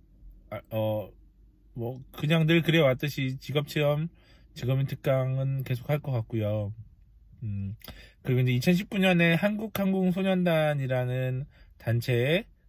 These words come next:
서울, 서울연맹의 사무처장을 맡게 되면서 이제는 중고등학생들을 위한, 어, 그런 행사나 그런 영상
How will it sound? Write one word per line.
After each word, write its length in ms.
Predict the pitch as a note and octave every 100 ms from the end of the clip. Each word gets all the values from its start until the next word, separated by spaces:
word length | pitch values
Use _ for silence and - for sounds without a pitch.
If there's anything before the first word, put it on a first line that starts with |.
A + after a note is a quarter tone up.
| _
서울, 440 | - F#3 C#3+ C#3+ -
서울연맹의 880 | - D#3+ D3 B2+ A#2+ A#2 B2 C#3 D#3+ - _ _
사무처장을 960 | - F3 F3 F#3+ F3+ E3 D#3 C3+ B2 G#2
맡게 400 | F#2+ - B2+ A#2+
되면서 600 | G#2 G2 G2+ C#3 G#2+ - - _ _ - _ _ _ _ - - -
이제는 400 | A#2 B2 C#3 G3+ - - - -
중고등학생들을 1200 | - D3 D#3 F3+ F3 E3 E3 - D#3+ D#3 D3+ C#3
위한, 400 | A2 B2 C#3 F3+ G3 _ _ _ _
어, 400 | G2+ F2 E2 C#2 F2+
그런 320 | A2+ G#2+ G#2+
행사나 640 | C#3 E3+ E3 C3 F#2+ C3+ - - - _ - - _ _ _ _ _ - _ - -
그런 400 | B2 B2+ B2 A#2
영상 500 | G#2+ A#2 G#2+ A2+